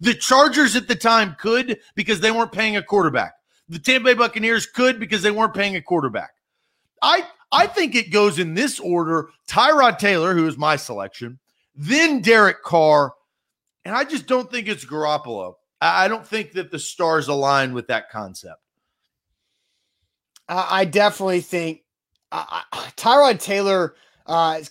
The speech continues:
Speaker 2: Cards Titans Grizz right here says, "Tyrod Taylor is too bad for Brady to cast shade at." Um, I, the Derek Carr thing, the only reason why I,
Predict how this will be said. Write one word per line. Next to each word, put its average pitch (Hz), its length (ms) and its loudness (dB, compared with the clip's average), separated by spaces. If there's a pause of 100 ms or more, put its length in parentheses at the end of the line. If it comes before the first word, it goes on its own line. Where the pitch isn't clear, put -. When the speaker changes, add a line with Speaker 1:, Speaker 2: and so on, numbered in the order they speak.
Speaker 2:
Cards 196 400 0
Titans 170 400 -2
Grizz 160 400 -2
right 147 160 -4
here 147 300 -6
says, 147 340 -2
"Tyrod 190 340 4
Taylor 175 320 2
is 156 120 -4
too 190 200 -2
bad 156 440 2
for 156 100 -10
Brady 151 340 -4
to 139 100 -8
cast 139 360 -6
shade 131 380 -8
at." 85 300 -18 (760)
Um, 165 540 2
I, - 140 -2 (320)
the 196 180 -2
Derek 233 440 4
Carr 202 300 2
thing, 269 460 0 (220)
the 185 100 -4
only 294 220 0
reason 240 340 2
why 180 420 6
I, 175 340 0